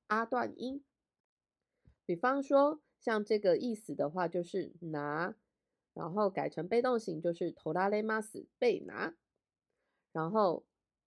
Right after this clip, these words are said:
第一类的动词还有言います、言われます，说跟被说，聞きます，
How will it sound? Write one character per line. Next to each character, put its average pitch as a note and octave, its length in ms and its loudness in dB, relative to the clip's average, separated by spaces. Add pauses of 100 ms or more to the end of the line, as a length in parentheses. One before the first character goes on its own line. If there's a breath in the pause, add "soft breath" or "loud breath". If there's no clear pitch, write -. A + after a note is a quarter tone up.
(180)
第 C4 180 0
一 A#3 60 0
类 B3 140 8
的 F#3+ 100 8
动 A3 220 0
词 - 160 -12
还 C#3+ 160 0
有 D3+ 180 0 (100)
言 F3 120 -6
い A3 200 -4
ま C4 200 2
す、 - 260 -12 (640)
言 E3 180 -6
わ F3 220 4
れ F3+ 180 2
ま F3 200 -2
す， - 280 -16 (400)
说 C#4 540 6
跟 A3+ 220 0
被 G3 260 2
说， C4 500 4 (760)
聞 C#4+ 160 0
き C#4+ 40 2
ま D4+ 180 2
す， - 280 -8